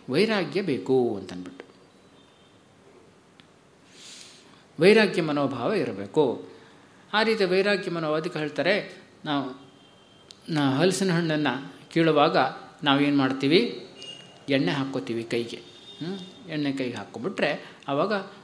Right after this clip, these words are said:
ಹಲಸಿನ ಮೇಣ ನಮಗೆ ಅಂಟೋದಿಲ್ಲ. ಹಾಗೆಯೇ ಸಂಸಾರದಲ್ಲಿರುವಾಗ ನಾವು ಏನು ಮಾಡಬೇಕಪ್ಪ ಅಂತಂದ್ಬಿಟ್ರೆ, ಆ,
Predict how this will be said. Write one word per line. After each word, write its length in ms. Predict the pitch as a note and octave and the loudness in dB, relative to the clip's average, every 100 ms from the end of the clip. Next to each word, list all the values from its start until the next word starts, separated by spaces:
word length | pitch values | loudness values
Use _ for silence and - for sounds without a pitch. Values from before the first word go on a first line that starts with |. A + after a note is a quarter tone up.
| - | -6
ಹಲಸಿನ 400 | D3+ C#3+ D3+ C3+ | -2 -2 -2 0
ಮೇಣ 300 | B2+ D#3 D#3 - - - B2 | 0 -2 -2 -6 -10 -10 -6
ನಮಗೆ 260 | B2 C3+ A#3 - - C3 | -4 -4 -8 -12 -14 -6
ಅಂಟೋದಿಲ್ಲ. 500 | C3+ C3+ - G#2+ C#3 C#3+ - - - - - | -4 -4 -6 -4 -2 -2 -6 -18 -20 -20 -12
ಹಾಗೆಯೇ 460 | - G#3 G#3+ G3 F3 | -2 0 2 2 2
ಸಂಸಾರದಲ್ಲಿರುವಾಗ 1000 | D#3 D3 D#3+ G3+ F#3 F3 D3 C3+ B2+ B2+ B2 B2+ - - | 0 -4 -2 -2 0 -2 -2 -2 -2 -2 -4 -6 -12 -10
ನಾವು 560 | C#3 C#3+ F3+ D3+ C#3 - | -2 0 0 -2 -4 -4
ಏನು 180 | E3 F3+ | -4 -2
ಮಾಡಬೇಕಪ್ಪ 560 | C#3 B2+ B2+ - B2 A#2+ A#2 - - | -4 -6 -6 -6 -4 -4 -4 -10 -14
ಅಂತಂದ್ಬಿಟ್ರೆ, 720 | G#2+ G#2+ A2+ D3+ G3 D3+ F#3+ - - - - | -12 -8 -6 -4 -2 -2 -4 -14 -20 -20 -6
ಆ, 240 | C3+ C3 | 0 0